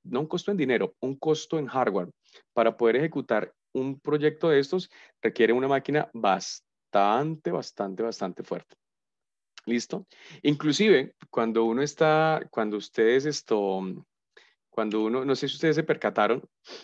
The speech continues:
pero cuando nosotros estemos trabajando acá,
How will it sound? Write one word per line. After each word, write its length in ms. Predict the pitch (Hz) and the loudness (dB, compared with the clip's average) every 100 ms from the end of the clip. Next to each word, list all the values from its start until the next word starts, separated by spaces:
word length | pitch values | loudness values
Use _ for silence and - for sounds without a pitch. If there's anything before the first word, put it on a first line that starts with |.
| _ _ | _ _
pero 220 | 123 117 | 0 2
cuando 240 | 120 120 117 | 2 0 2
nosotros 420 | 110 120 131 147 | 0 0 -2 -4
estemos 360 | 156 123 120 127 | -2 -2 -2 0
trabajando 500 | 143 117 104 104 120 | 0 2 0 -2 -2
acá, 340 | - 120 113 | 2 2 2